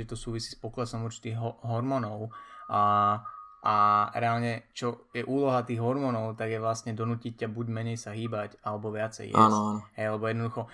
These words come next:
Speaker 1: keď ti počas diety, a, stúpne nejakým spôsobom hladina grelínu, hej, čo je ten hormón, ktorý ťa robí hladným, tak well, ty, vlastne to telo ťa nepriamo núti jesť viacej, hej.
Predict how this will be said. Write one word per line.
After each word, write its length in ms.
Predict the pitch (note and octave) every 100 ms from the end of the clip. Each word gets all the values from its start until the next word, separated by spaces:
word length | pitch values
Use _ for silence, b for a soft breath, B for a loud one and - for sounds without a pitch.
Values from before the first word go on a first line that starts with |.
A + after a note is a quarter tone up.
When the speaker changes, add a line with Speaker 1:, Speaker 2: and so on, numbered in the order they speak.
| B
Speaker 1:
keď 120 | - A#2+
ti 60 | A#2+
počas 260 | A#2+ A#2 G#2+
diety, 420 | A#2 B2 B2 A#2 A2 B B -
a, 480 | G#2+ G#2 G#2 G#2 G#2
stúpne 480 | G2+ - A#2 A#2+ G#2+
nejakým 240 | G#2+ A2
spôsobom 400 | A2 A2+ - G#2+
hladina 320 | A2 A2 G#2+
grelínu, 560 | G#2 G#2+ A#2+ B2 G#2 G#2
hej, 160 | G#2
čo 60 | -
je 80 | G#2
ten 240 | A2 G#2
hormón, 480 | G#2+ G#2+ A2 A2 G#2
ktorý 720 | G#2+ - G#2+ G#2+ G#2+ - -
ťa 160 | - G#2+
robí 240 | A#2 A2+
hladným, 560 | A2 A#2+ C#3 B2+ A2+ B2 B B B
tak 160 | A#2+ B2
well, 400 | D3+ D3 C#3 B B _ -
ty, 320 | C#3+ C#3+ C#3 - - _
vlastne 320 | - C#3 C3 C#3
to 160 | C3
telo 320 | - E3 D#3+
ťa 160 | C3+ C3
nepriamo 480 | B2+ C3 C3+ B2 A#2
núti 560 | B2+ D3 B2 A#2+ A#2 A#2 b b _
jesť 200 | A#2+ B2+ A2+
viacej, 320 | C3 - - - _ _
hej. 320 | G#2 G#2+ D3